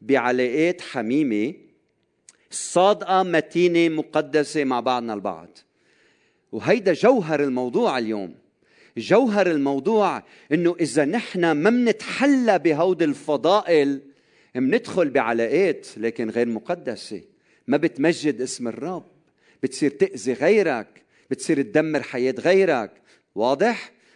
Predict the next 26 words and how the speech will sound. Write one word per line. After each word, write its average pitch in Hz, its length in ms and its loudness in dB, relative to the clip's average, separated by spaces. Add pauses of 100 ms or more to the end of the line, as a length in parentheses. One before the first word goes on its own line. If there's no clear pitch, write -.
(100)
وكم 226 280 0
من 214 260 0
ناس 180 240 2
بتدخل 170 400 -4
بعلاقات 131 760 0 (220)
ما 226 80 0
بتكون 175 380 -2
مقدسة، 113 640 -6 (280)
ناس 165 180 0
بتقعد 170 320 0
مع 147 140 0
بعض 156 360 0
بعدين 135 280 -2
بفلوا 143 400 -2
بيصيروا 160 300 -4
يحكوا 185 280 -6
على 101 200 -4
بعض، 95 340 -10 (300)
بيأذوا 139 500 -2
بعض، 95 360 -6
بيجرحوا 156 480 0
ببعض، 107 560 -6 (180)
بيدمروا 226 400 4
حياة 151 440 -2
بعض. 107 540 -6 (680)
م? 165 240 -2